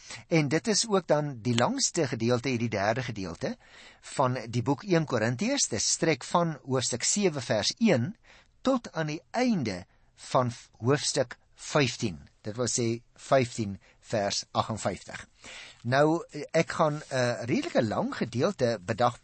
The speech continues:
vandag behandel, omdat dit 'n eenheid vorm. Dan kan ons volgende keer met mekaar, so die Here wil, ges-, gesels oor die ongetroudes en die weduwees, wat ook in hoofstuk sewe voorkom, maar ek gaan net die vierentwintig eerste verse behandel, waar hy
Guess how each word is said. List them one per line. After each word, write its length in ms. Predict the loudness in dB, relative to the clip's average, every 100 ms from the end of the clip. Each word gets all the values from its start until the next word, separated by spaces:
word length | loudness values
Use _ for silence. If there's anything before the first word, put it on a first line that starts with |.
| _
vandag 440 | -6 -2 0 0
behandel, 320 | 0 0 0
omdat 300 | -2 -2 -4
dit 160 | -4 -8
'n 100 | -8
eenheid 380 | -4 -2 -4 -6
vorm. 400 | -6 -4 -4 -8 -14 -20 -20 -6
Dan 120 | -4
kan 160 | -2
ons 140 | -2 0
volgende 340 | 2 2 2
keer 300 | 4 4 4 2 -20 -4
met 160 | -4
mekaar, 300 | -4 2 4
so 140 | 4 0
die 160 | 2
Here 160 | 4 4
wil, 160 | 2 0
ges-, 280 | -4 -10 -10
gesels 680 | -8 -2 2 2 2 -4 -6 -18 _
oor 220 | 4 4
die 180 | 4 2
ongetroudes 840 | 2 2 2 0 2 4 4 0 -2
en 160 | 0
die 160 | 0 0
weduwees, 720 | 4 4 4 0 -4 -4 -6 -8 _ _ -20 _
wat 160 | 2 2
ook 200 | 2 2
in 120 | 4 2
hoofstuk 280 | 0 -2
sewe 280 | -2 -2 -2
voorkom, 460 | 0 0 2 0 0
maar 140 | 2
ek 160 | 2 2
gaan 100 | -2
net 100 | -2
die 100 | -4 -6
vierentwintig 840 | 4 4 4 0 2 2 2 0 -8 -20 -6 4
eerste 300 | 4 4 0
verse 360 | 4 4 2 -2
behandel, 440 | -2 -2 -2 -4 -6 -20 -20 -4
waar 240 | -2 0
hy 160 | 0 -2